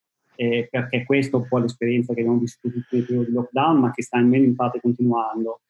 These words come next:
Il discorso del lavoro da remoto, il discorso di come, diciamo, le pubbliche amministrazioni o comunque di come anche le soci-, le società commerciali che fanno vendita mantengono e gestiscono le comunicazioni con, con i clienti.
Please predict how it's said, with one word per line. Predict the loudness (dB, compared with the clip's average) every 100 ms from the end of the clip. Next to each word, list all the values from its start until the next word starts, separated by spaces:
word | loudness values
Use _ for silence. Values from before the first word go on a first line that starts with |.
| _ _ _
Il | -2
discorso | 0 0 -2 0
del | 2
lavoro | 4 4 4 4
da |
remoto, | 4 4 2 2 2
il | 2
discorso | 2 0 0 0
di | -2 0
come, | 2 4 4 4
diciamo, | 0 2 2
le | 2
pubbliche | 0 -2 0 2
amministrazioni | 2 0 -2 -10 -4 0 2 4 4
o | 2
comunque | 2 0 2 0
di | 0
come | 2 2
anche | 0 -2
le | -4
soci-, | -4 -6 -8
le | -4 -4
società | -4 -6 -6 0
commerciali | 2 2 0 -2 -2
che | 0
fanno | 0 2
vendita | 4 4 4 0 -4 -10 _ _
mantengono | 4 4 4 4 4 6 6
e | 4
gestiscono | 2 0 0 -2 -2 0 0 0
le | -2
comunicazioni | 2 2 2 -2 -4 -4 -4
con, | -4 -6 -6 -10 -18 -18 -18 -14
con | -10
i | -10 -10
clienti. | -14 -14 _ -20